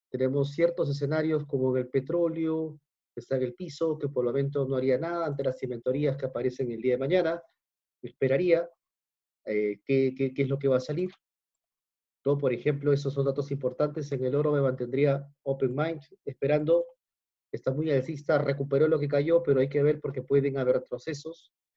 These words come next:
Y los euros, eh, que también están muy condicionados a moverse en lo que es la sesión europea. Hoy día,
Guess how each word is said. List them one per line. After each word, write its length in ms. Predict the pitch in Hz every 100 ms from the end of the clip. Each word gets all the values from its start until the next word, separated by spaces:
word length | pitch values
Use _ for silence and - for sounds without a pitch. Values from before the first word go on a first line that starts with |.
| _ _ _ _ _ -
Y 120 | 151
los 200 | 147 143
euros, 480 | 170 170 170 170 -
eh, 200 | 151 135
que 120 | 139
también 300 | 143 131 147
están 300 | 151 143 151
muy 180 | 185 226
condicionados 920 | - 175 156 147 147 151 165 165 143
a 40 | 135
moverse 800 | 131 127 147 147 143 147 143 143 _ _ _ _
en 160 | 123 120
lo 140 | 113
que 240 | - 120 127
es 120 | 127
la 300 | 135 117 104
sesión 400 | - - 135 131
europea. 580 | 131 120 117 160 143 151 _ _ _ _ _ _ _ _ _ _
Hoy 80 | 110
día, 400 | 135 139 127